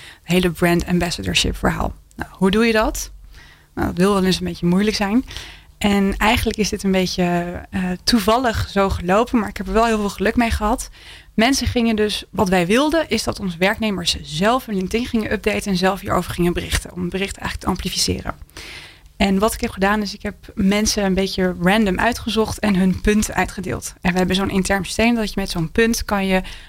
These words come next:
een bol punt com of een Zalando voucher voor inwisselen. Maar dat was best wel een, een leuk bedrag.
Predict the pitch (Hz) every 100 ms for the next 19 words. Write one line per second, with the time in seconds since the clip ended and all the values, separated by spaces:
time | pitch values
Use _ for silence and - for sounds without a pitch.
0 | - 185 180 180 180 - 165 170 - 190
1 | 190 185 160 165 165 - - 202 - 202
2 | 180 180 - 202 202 - 214 226 233 254
3 | 233 214 202 - - 226 220 208 180 185
4 | 170 - -